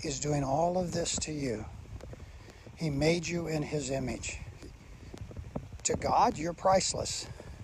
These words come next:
He sends his son to be crucified for you.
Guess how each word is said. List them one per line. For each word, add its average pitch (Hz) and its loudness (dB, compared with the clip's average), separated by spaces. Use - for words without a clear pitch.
He 170 -4
sends 170 0
his 147 -2
son 160 0
to 131 -4
be 131 -4
crucified 123 -4
for 139 -2
you. 160 -2